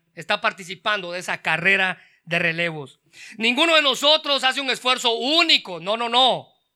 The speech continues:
Funcionamos como un equipo. Alguien invirtió el evangelio en nosotros y ahora nosotros tenemos que invertir el evangelio en alguien más.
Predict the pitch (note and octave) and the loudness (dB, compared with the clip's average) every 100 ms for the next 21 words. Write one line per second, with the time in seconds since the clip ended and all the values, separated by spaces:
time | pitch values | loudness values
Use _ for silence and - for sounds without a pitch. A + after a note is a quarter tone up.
0 | _ F3 D#3+ F3 G#3 A3 G#3+ - F#3+ F#3+ | _ -12 -8 -2 0 0 -2 -10 -8 -6
1 | - G#3 F#3 F3+ E3 - _ - F3 - | -2 -2 0 -2 -8 -14 _ -8 -4 0
2 | G#3+ - D3 C3 _ - - - G#3 C4+ | 0 0 -8 -16 _ -20 -18 4 8 8
3 | C#4+ C4+ B3+ B3 G#3 C4 B3+ A#3+ A3 B3+ | 6 -2 -2 -4 0 0 2 2 2 0
4 | B3 A3+ A#3+ C#4 E4+ C4+ A3+ G#3 B3 A#3+ | 0 -2 2 2 2 0 2 4 4 4
5 | G3+ B3 C4+ A3 G#3+ A#3+ - B3 A#3+ - | 2 2 0 -4 -4 -4 -6 -4 -4 0
6 | A#3+ A#3+ B3 A#3 G#3 A3 F#3 F3 A#3 F#4 | 0 2 0 0 0 0 -2 -4 -4 -4
7 | G#4+ - | -4 -8